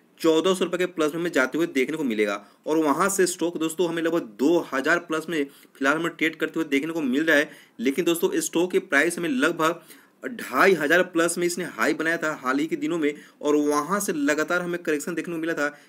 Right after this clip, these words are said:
क्योंकि इंटायर सेक्टर में अगर बात करें बीएसई सेंसेक्स निफ्टी फिफ्टी में भी,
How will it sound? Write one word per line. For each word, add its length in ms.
क्योंकि 220
इंटायर 520
सेक्टर 400
में 180
अगर 140
बात 300
करें 180
बीएसई 240
सेंसेक्स 400
निफ्टी 260
फिफ्टी 260
में 100
भी, 220